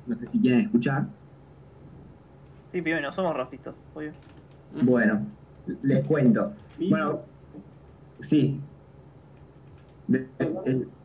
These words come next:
Speaker 1: ah, ok. No, porque creí que estaba diciendo algo. Eh, bueno, en particular yo quería como traer a colación, este, primero que nada, eh, siempre se habla de que, eh, por ahí Argentina no tiene tanta población, eh, afroamericana como, como pa-,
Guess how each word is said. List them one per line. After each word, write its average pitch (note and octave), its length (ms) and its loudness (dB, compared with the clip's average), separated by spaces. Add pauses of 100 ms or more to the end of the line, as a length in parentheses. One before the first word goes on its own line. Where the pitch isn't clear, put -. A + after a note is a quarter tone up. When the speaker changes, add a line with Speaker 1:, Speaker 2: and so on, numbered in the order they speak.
(340)
Speaker 1:
ah, D#3 140 -2
ok. D3 100 2 (500)
No, F#3 200 4
porque C#3+ 180 2
creí C#3+ 160 2
que E3 60 2
estaba D#3 180 0
diciendo D#3 260 2
algo. A2+ 300 -2
Eh, C#3 680 0 (320)
bueno, F#3+ 320 2
en E3+ 160 2
particular F#3 500 2
yo A#3+ 120 2
quería G#3+ 280 4
como D3 180 2
traer D#3+ 220 2
a F3 80 0
colación, F3+ 680 2
este, C#3+ 380 0 (140)
primero G#3+ 320 4
que E3+ 80 2
nada, E3+ 520 -2
eh, B2 360 -2 (220)
siempre A3 340 6
se F3+ 180 4
habla F#3 400 4
de C3+ 180 2
que, B2+ 420 2
eh, A#2 280 -6 (560)
por D3 100 -4
ahí D#3+ 120 2
Argentina C#3+ 460 4
no D3 100 2
tiene E3 240 6
tanta C#3+ 260 4
población, C#3+ 760 4
eh, A#2+ 380 4
afroamericana B2 760 0
como, A#2 320 0 (560)
como B2 220 -4
pa-, A#2+ 160 -4